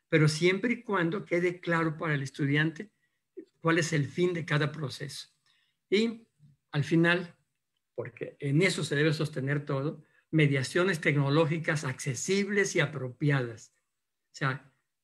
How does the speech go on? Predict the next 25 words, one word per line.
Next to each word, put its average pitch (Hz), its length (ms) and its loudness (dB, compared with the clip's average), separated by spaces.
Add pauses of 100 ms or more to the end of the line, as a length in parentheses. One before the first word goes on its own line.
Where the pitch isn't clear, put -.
(340)
no, 160 220 4
no 175 160 2
basta 190 300 -2
solo 180 300 4
con 156 120 -2
que 147 120 -4
todo 165 200 2
esté 160 200 -2
conectado, 139 540 -2
sino 127 220 -6
que - 100 -8
hay 147 100 0
que, 226 300 -8
a - 180 -4
cómo 196 260 4
voy 185 180 2
a 185 60 4
acceder 165 720 -2 (400)
y 175 160 2
que 220 120 0
ese 202 200 2
medio 196 360 0
sea 170 280 0
el 160 160 0
apropiado. 139 760 0